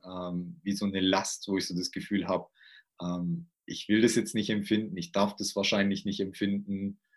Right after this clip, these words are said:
Ähm, ich habe schon gehört, dass eine Freundin hat mir erzählt, dass so und so und,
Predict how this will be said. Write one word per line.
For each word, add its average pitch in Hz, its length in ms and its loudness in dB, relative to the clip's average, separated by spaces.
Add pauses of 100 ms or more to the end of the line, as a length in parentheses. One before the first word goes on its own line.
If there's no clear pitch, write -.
(240)
Ähm, 85 720 2 (640)
ich 101 160 0
habe 104 160 6
schon 101 240 6
gehört, 113 640 4
dass 107 560 2
eine 90 120 -6
Freundin 101 400 4
hat - 220 -2
mir 92 120 0
erzählt, 95 760 6
dass - 640 6 (100)
so 98 200 6
und 95 160 4
so 101 460 10
und, 170 540 4